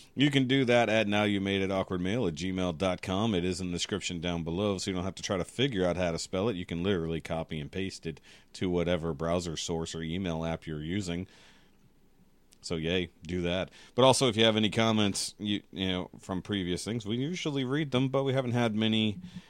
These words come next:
lately, unfortunately, 'cause most of our commenters have been absent. Uh, other than Mike, Mike has been commenting, like, he, he on the, uh, quickie little thing I posted earlier on a Power Rangers rant that didn't go out in the main episode. He just said,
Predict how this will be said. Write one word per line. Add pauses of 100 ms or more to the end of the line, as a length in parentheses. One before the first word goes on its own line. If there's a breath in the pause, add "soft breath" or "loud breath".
(180 loud breath)
lately,
unfortunately, (180 soft breath)
'cause
most
of
our
commenters
have
been
absent. (840 loud breath)
Uh,
other
than
Mike,
Mike
has
been
commenting,
like, (180)
he,
he
on
the,
uh,
quickie
little
thing
I
posted
earlier
on
a
Power
Rangers
rant
that
didn't
go
out
in
the
main
episode. (360 loud breath)
He
just
said,